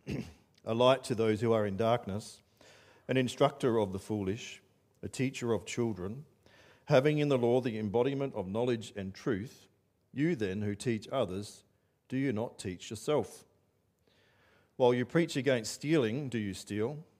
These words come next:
You who say that one must not commit adultery, do you commit adultery? You who abhor idols, do you rob temples? You who boast in the law dishonor God by breaking the law.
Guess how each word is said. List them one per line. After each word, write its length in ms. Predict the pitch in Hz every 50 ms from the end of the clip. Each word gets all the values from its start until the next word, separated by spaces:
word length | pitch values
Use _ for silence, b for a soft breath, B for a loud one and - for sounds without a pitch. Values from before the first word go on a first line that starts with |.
| _ _ _ _ _ _ _ _ _ _ _ -
You 160 | 127 127 120
who 140 | 120 120 110
say 300 | - - 127 127 135 143
that 140 | 139 113
one 160 | 117 123 120 120
must 240 | 123 113 110 -
not 140 | 127 123 107
commit 200 | - 117 123 123
adultery, 680 | 117 101 101 117 127 135 143 - - 107 113 127 151 127
do 80 | - 135
you 240 | 123 120 117 113 107
commit 300 | - 110 107 104 95 95
adultery? 560 | 87 80 90 87 90 82 - - 139 165 165 - _ _ _ _ _ _ _ _ b b b b b b b b b b
You 240 | b 131 139 139 131
who 160 | 120 127 123
abhor 480 | 120 117 131 110 98 131 135 123 117 101
idols, 460 | 110 120 135 143 131 107 101 95 95
do 80 | 113 104
you 180 | 104 110 127
rob 300 | 127 107 101 92 85 -
temples? 560 | - - 95 87 82 - 104 131 - - _ _ _ _ _ _ _ _ _ _ b b b b b b
You 120 | 131 131
who 120 | 131 135 135
boast 360 | 110 131 127 139 139 - -
in 60 | 139
the 100 | 135 123
law 220 | 113 117 113 123 127
dishonor 400 | 127 131 123 - 123 123 110 104
God 380 | 92 117 127 135 131 104 92
by 160 | 92 101 98
breaking 460 | 85 90 113 123 139 - - 120 104 95
the 80 | 92
law. 280 | 85 87 82 80 80